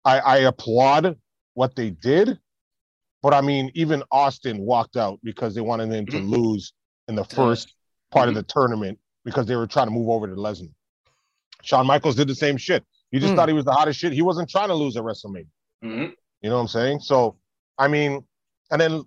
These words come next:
Speaker 1: in the long run,
Speaker 2: Remember,
Speaker 1: they end up coming back.
Speaker 2: one thing, one thing I do have to add to that, they,
Speaker 1: Like,
Speaker 2: there
Speaker 1: even
Speaker 2: are,
Speaker 1: Brett came back. Like,
Speaker 2: there
Speaker 1: fuck.
Speaker 2: are reports that, that their contracts are expiring soon. So if their contracts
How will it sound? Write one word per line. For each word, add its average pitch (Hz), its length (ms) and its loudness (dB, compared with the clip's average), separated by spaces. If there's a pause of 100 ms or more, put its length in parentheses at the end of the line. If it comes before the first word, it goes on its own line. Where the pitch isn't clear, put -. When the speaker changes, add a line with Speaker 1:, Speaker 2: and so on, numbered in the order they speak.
(180)
Speaker 1:
in 175 120 -2
the 160 40 -2
long 175 220 2
run, 160 100 6
Speaker 2:
Remember, 196 200 4
Speaker 1:
they 131 60 -2
end 151 80 -8
up 151 120 -14
coming 190 200 0
back. 196 200 0
Speaker 2:
one 175 160 2
thing, 185 340 -2
one 147 240 0
thing 180 140 2
I 170 100 4
do 170 160 2
have 160 140 2
to 156 80 0
add 156 180 0
to 151 60 -4
that, 131 260 -4
they, 143 280 -4 (260)
Speaker 1:
Like, 143 160 0
Speaker 2:
there 139 140 6
Speaker 1:
even 190 180 4
Speaker 2:
are, 160 100 4
Speaker 1:
Brett 175 300 2
came 143 260 -4
back. 120 240 -2 (300)
Like, 117 160 -12
Speaker 2:
there 139 160 2
Speaker 1:
fuck. 139 100 0
Speaker 2:
are 165 140 4
reports 160 640 0 (100)
that, 139 360 -2 (320)
that 123 440 -4 (720)
their 131 220 -2
contracts 143 580 0
are 131 160 0
expiring 123 580 -4
soon. 110 260 -14 (220)
So - 240 0
if - 220 0
their 196 160 2
contracts 185 520 0